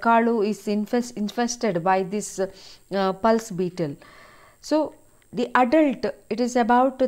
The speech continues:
three to four millimeter long and oval shape you will find here. It is a typical, how exactly you see the last time, the rice weevil, similar, you know, this is also a beetle. So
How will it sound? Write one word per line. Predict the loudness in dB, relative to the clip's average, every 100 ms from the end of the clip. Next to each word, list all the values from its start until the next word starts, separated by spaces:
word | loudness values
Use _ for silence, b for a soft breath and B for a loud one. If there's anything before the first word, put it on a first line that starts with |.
| -2
three | -4 -2
to | -2 -2
four | 0 2 2
millimeter | 2 0 0 -2 -2 -2 -2
long | 0 0 0 -6 B B B -8
and | -4
oval | 2 4 4 2
shape | 0 0 -2 -2 -4
you | -4
will | -4
find | -6 -6 -6 -4
here. | -2 -2
It | -2 -4 -6
is | -4
a |
typical, | -6 -6 -6 -4 -4 -4 B B B
how | 0 0
exactly | 0 -2 -6 -4 -4 -4
you | -4
see | -6 -4 -2 -4 -6 B B -10
the | -4 -2 -4 -4
last | 0 0 0 -2
time, | -2 -2 -2
the | -2 2
rice | 2 2 -2
weevil, | -4 -4 -4 -6 -6
similar, | -4 -2 0 -2 -4 -10 B B -12
you | -6
know, | -4
this | -4
is | 0
also | 0 0 -2
a | -2
beetle. | 0 -2 0 -2 -4 -10 B B B
So | 0 2 2 0